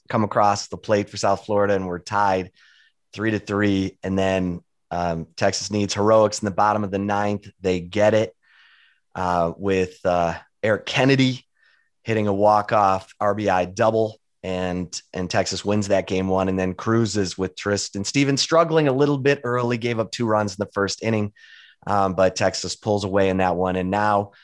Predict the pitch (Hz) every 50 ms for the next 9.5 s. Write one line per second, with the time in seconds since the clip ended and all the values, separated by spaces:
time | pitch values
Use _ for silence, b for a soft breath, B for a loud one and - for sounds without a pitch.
0 | b b b b b b _ _ - 95 90 - - - 110 123 131 143 151 147
1 | 143 147 131 127 123 120 117 107 104 - - - - 107 101 104 98 95 92 -
2 | - - 92 92 92 92 92 92 98 98 - - - 95 90 92 90 87 87 -
3 | _ _ - 101 98 104 110 107 107 107 - - - - 107 104 95 98 95 90
4 | - - - - 92 87 87 87 90 90 82 85 95 107 113 113 - - 92 92
5 | 92 92 - - _ - 101 95 95 92 87 - 92 87 85 82 - - - 80
6 | 82 87 92 - - - 104 113 117 113 98 92 95 101 107 101 98 92 87 87
7 | 85 85 85 82 - _ _ _ _ _ _ _ - 87 87 - 107 101 - 101
8 | 87 - - 98 87 85 85 - - - - - - 82 85 82 82 82 80 -
9 | _ _ _ - - 95 87 87 87